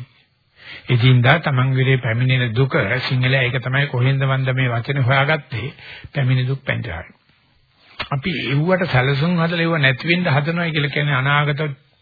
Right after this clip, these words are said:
පරම්පරාවක් කාබාෂණය කරනවා. උන්ට උන්ගේ දුක් ටික විඳින්න දෙන්න. උන් උන්ගේ ක්‍රම වලට හොයාගන්නේ. අපි ඇහුවොත් පොඩ්ඩක් අත උදව් දෙන්න, අත්තමත් දෙන්න.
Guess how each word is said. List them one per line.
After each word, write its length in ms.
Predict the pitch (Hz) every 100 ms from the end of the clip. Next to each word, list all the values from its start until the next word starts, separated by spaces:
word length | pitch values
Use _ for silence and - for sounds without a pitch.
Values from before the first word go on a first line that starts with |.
| - - - - -
පරම්පරාවක් 640 | 135 143 147 156 165 180
කාබාෂණය 640 | - 135 131 113 - 110 87
කරනවා. 340 | - - - _ _ - - -
උන්ට 240 | 226 262
උන්ගේ 300 | 254 247 277
දුක් 180 | 302 254
ටික 200 | 294 294 269
විඳින්න 340 | 233 247 311 294
දෙන්න. 480 | 165 110 87 90 143 _ _ _ _ _ _ _
උන් 180 | 196 233
උන්ගේ 280 | 208 202 247
ක්‍රම 200 | 214 220
වලට 220 | 269 311
හොයාගන්නේ. 600 | 214 294 330 214 123 110
අපි 240 | 117 127 156
ඇහුවොත් 400 | 110 123 180 -
පොඩ්ඩක් 340 | - 226 247
අත 140 | 214 208
උදව් 320 | 262 277 220
දෙන්න, 200 | 143 127
අත්තමත් 440 | 131 131 240 247
දෙන්න. 220 | 143 92